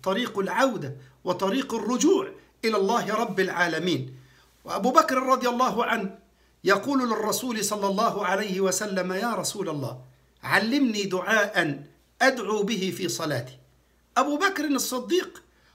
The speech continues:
هو الرجل الثاني الذي يدخل بعد رسول الله صلى الله عليه وسلم الجنة، جعلنا الله وإياكم من أهلها.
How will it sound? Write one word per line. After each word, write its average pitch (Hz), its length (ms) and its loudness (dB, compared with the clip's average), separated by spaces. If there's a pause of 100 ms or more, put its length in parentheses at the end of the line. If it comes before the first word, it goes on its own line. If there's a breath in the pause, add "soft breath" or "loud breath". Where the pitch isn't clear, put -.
هو 285 140 4
الرجل 277 440 2
الثاني 269 440 2
الذي 254 340 -2
يدخل 254 300 -2
بعد 226 260 0
رسول 254 380 -2
الله 233 340 -2
صلى 233 260 -6
الله 226 340 -2
عليه 247 340 -2
وسلم 269 440 0
الجنة، 277 520 -2 (260 loud breath)
جعلنا 214 360 0
الله 214 280 0
وإياكم 220 680 -2
من 226 220 -4
أهلها. 165 420 -2